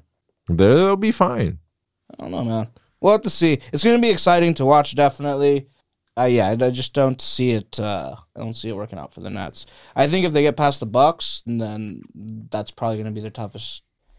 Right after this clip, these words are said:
Speaker 1: The Bucks is definitely, like, look, if they beat the Bucks, they're winning the chip.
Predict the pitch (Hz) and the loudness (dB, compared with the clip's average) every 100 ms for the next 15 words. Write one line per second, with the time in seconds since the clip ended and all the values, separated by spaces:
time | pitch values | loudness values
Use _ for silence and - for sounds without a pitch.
0 | - 92 92 123 131 117 101 113 110 113 | 2 6 6 6 4 4 6 4 4 4
1 | 113 120 104 95 110 113 120 110 120 123 | 6 6 6 6 6 4 2 4 4 4
2 | 104 101 95 90 76 - - | 2 2 2 0 -2 -8 -12